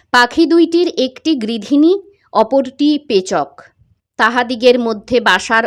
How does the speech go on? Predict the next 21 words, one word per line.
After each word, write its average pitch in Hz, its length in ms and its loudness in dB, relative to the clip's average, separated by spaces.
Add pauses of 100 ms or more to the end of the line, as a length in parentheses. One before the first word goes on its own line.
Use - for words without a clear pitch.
অধিকার 254 480 -2
লইয়া 254 440 0 (260)
বিবাদ 226 420 0
হইতেছিল। 165 680 -6 (720)
ইহা 294 280 2
ভিন্ন 311 460 4
অন্যান্য 269 580 2
নানাবিধ 247 640 0
জাতের 247 520 -2
পক্ষীগণ, 233 580 0
তাহারা 214 420 0
কেহ 226 400 0
গৃধিনী 208 480 -6
পক্ষ, 214 380 -6 (440)
কেহ 277 260 2
পেচক 269 380 -2 (120)
পক্ষ 269 300 0
অবলম্বনপূর্বক 254 1400 2 (400)
তুমুল 330 360 6
কলহ 220 420 4
করিতেছে। 156 640 -6